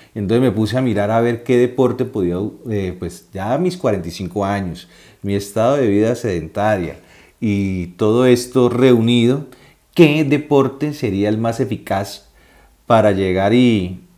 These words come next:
y hacer como ese salto, ¿no? Ese salto de dejar eh, a un lado tanto sedentarismo para ser un poquito más activo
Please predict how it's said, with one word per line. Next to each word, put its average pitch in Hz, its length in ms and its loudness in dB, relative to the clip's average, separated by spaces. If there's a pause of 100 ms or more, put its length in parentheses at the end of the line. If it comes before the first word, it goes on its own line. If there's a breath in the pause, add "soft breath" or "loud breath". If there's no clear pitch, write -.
y 101 120 -6
hacer 101 260 -6
como 127 240 0
ese 127 240 0
salto, 113 500 0
¿no? 110 160 -10
Ese 113 240 -8
salto 117 440 -4
de 92 360 -2 (400 loud breath)
dejar 110 880 -4 (340)
eh, 110 140 -4
a 104 100 -2
un 107 300 0
lado 120 380 2
tanto 131 480 -2
sedentarismo 110 800 -4
para 92 260 -2
ser 101 200 -4
un 104 100 -6
poquito 107 380 -10
más 104 180 -8
activo 107 520 -6